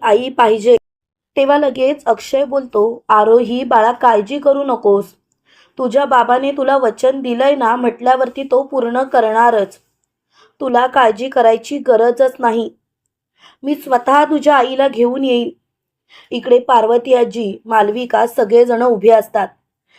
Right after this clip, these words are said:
त्यावेळेला अक्षय साखरपुड्याच्या ठिकाणी जायला निघालेला असतो.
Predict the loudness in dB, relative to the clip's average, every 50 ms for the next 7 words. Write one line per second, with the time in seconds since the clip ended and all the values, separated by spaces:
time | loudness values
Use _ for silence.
0 | _ _ -2 0 2 2 2 2 2 2 2 0 0 -2 -2 -2 0 2 2 2
1 | 0 -2 -4 -2 0 0 0 2 0 0 0 0 0 0 0 0 0 -2 -4 -2
2 | -4 -6 -2 -2 -2 0 -2 -2 -2 0 2 2 2 2 2 2 0 -2 -2 0
3 | 0 2 2 2 2 2 0 -2 -2 -4 -4 -4